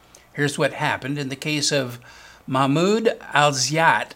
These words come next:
on behalf of the people of the state of California versus Gerald Hebb. Mahmoud Al-Ziat filed a qui tam action against his employer, Sunline Transit Agency, and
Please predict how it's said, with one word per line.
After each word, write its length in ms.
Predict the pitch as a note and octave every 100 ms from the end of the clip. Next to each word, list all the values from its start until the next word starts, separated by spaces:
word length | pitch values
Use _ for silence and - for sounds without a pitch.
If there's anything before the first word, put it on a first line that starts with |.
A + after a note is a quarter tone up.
| -
on 220 | D3 F3
behalf 400 | D#3+ D#3 F#3 E3
of 100 | D3+
the 80 | B2+
people 320 | - D3 C3+
of 80 | D3
the 60 | B2+
state 260 | - D#3
of 60 | C#3+
California 560 | D#3 D3+ C#3 G#3 G#3+ D#3+
versus 500 | F3 G#3 G#3 D#3+ -
Gerald 580 | D3+ C#3+ C#3 C#3 C3+ -
Hebb. 460 | B2 B2+ G2 - - _ _ _ - - -
Mahmoud 540 | - C3+ D3 F3 A3 A3 -
Al-Ziat 800 | D3+ D3 B2+ D#3+ C#3 A#2+ - -
filed 400 | E3+ C#3+ B2+ C#3
a 80 |
qui 220 | D3+ G#3+ G#3+
tam 260 | A3+ G#3
action 400 | C#3 B2+ - C#3+
against 400 | D3 D3 C#3 -
his 180 | C#3+ -
employer, 540 | C3+ D#3+ F3 D3+ D3+ D3+ - -
Sunline 640 | - A3+ A3+ F#3 F3 F3+
Transit 560 | E3+ F3 E3+ - C#3+ -
Agency, 640 | B2 A2+ A2 - C3 C#3+
and 380 | E3+ F#3+ C3 D3+